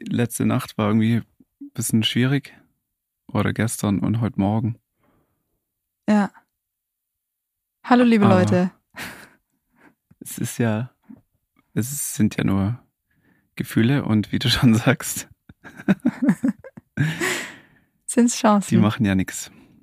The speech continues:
Speaker 2: Die machen ja nix. Hallo, liebe Leute, wollte ich gerade sagen.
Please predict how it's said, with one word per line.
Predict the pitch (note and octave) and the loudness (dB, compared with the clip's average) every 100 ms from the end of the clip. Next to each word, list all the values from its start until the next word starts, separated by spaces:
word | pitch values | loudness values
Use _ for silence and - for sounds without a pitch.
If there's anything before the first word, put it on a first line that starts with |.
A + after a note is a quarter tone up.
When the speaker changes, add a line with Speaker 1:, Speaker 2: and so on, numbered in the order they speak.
| _ | _
Speaker 2:
Die | G#3+ | 0
machen | A3 G#3 | 2 4
ja | |
nix. | F#3 F3+ - | 2 -2 0
Hallo, | G3+ | 2
liebe | G3+ F#3 | 4 4
Leute, | F#3 F#3 F3+ F3+ - | 2 2 2 0 0
wollte | G3 | -6
ich | - | -4
gerade | F#3+ F#3 F#3+ | 0 0 2
sagen. | F#3 F#3+ A#3 | 2 2 0